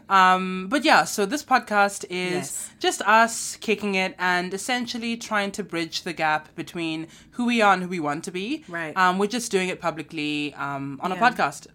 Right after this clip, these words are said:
Speaker 1: And so we invite you to do this with us.
Speaker 2: Yeah, absolutely.
Speaker 1: That's it. That's what we do on here.
Speaker 2: Yeah.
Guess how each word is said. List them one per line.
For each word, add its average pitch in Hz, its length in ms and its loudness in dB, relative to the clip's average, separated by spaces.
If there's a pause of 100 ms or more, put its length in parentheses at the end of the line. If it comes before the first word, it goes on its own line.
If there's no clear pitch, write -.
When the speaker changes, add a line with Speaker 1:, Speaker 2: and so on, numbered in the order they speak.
(240)
Speaker 1:
And 185 140 -6
so 185 100 -4
we 175 100 -2
invite 160 360 0
you 180 60 -8
to 165 60 -10
do 165 140 -6
this 170 220 -10
with 165 120 -8
us. 160 360 -6
Speaker 2:
Yeah, 202 320 -4 (100)
absolutely. 180 520 -12
Speaker 1:
That's 156 300 -2
it. 143 300 -10 (140)
That's 147 260 -6
what 143 100 -14
we 165 120 -8
do 147 160 -8
on 143 100 -6
here. 139 240 -10 (240)
Speaker 2:
Yeah. 180 120 -10